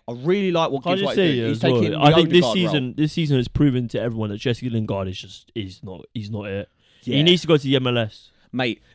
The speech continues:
Speaker 1: I saw, like, West Ham fans in the summer calling, like, "Let's spend forty million on Jesse Lingard." Mate, that is an absolute,
Speaker 2: He
Speaker 1: not
Speaker 2: had,
Speaker 1: they're doing shit, but
Speaker 2: he had, he
Speaker 1: Jesse
Speaker 2: had an
Speaker 1: Lingard,
Speaker 2: absolute
Speaker 1: yeah.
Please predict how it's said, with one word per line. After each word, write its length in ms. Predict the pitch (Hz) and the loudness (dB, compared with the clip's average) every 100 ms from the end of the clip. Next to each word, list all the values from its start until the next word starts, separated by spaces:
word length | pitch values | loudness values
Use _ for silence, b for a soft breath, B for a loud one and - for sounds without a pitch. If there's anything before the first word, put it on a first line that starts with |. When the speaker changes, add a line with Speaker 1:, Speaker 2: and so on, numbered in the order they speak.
| _ _ _ _ _ _ - | _ _ _ _ _ _ -8
Speaker 1:
I 60 | |
saw, 180 | - 175 | -4 0
like, 200 | 156 151 | 2 2
West 160 | 139 - | -2 -2
Ham 180 | 131 123 | -4 -4
fans 280 | 127 113 120 | -4 -4 -6
in 80 | |
the 60 | 110 | -8
summer 220 | 113 110 104 | -6 -6 -6
calling, 260 | 117 110 | -6 -4
like, 140 | 101 104 | -4 -4
"Let's 160 | 120 | -6
spend 260 | - 120 113 | -2 -4 -4
forty 360 | - 117 104 | -4 -4 -4
million 360 | 117 110 110 107 | -6 -4 -4 -4
on 100 | 110 | -6
Jesse 220 | 107 104 | -8 -6
Lingard." 240 | 117 104 95 b b b b | -8 -8 -12 b b b b
Mate, 200 | 127 127 | -8 -4
that 180 | 151 170 | -2 -2
is 80 | |
an 80 | 135 | -2
absolute, 380 | 139 139 135 127 | -4 -4 -6 -4
Speaker 2:
He 160 | 151 170 | -4 2
Speaker 1:
not 140 | 233 | 4
Speaker 2:
had, 80 | 180 | 4
Speaker 1:
they're 80 | 185 | 4
doing 220 | 220 151 | 4 2
shit, 360 | - 165 - - | 0 -2 -2 -4
but 180 | 135 143 | -2 2
Speaker 2:
he 40 | |
had, 240 | 170 170 | 2 2
he 160 | 143 139 | 2 4
Speaker 1:
Jesse 220 | 143 151 | 4 4
Speaker 2:
had 40 | 151 | 2
an 40 | 151 | 2
Speaker 1:
Lingard, 220 | 120 98 | 0 -2
Speaker 2:
absolute 140 | 139 | -2
Speaker 1:
yeah. 180 | 131 92 | -2 -6